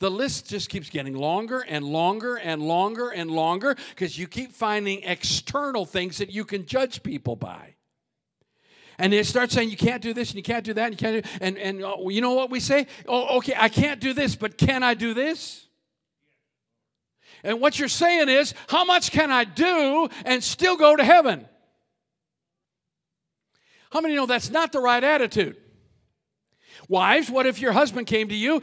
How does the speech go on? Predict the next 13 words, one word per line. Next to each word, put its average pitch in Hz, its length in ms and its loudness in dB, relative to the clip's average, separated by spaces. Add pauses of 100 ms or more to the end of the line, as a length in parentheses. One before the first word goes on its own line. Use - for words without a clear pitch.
(160)
and 220 180 2
said, 262 400 2 (160)
"How 320 240 2
much 320 360 -2
can 269 200 0
I 247 80 -2
get 233 180 0
away 277 300 4
with 214 260 0
before 214 320 -2
you 196 140 -6
divorce 208 420 0
me?" 123 220 -6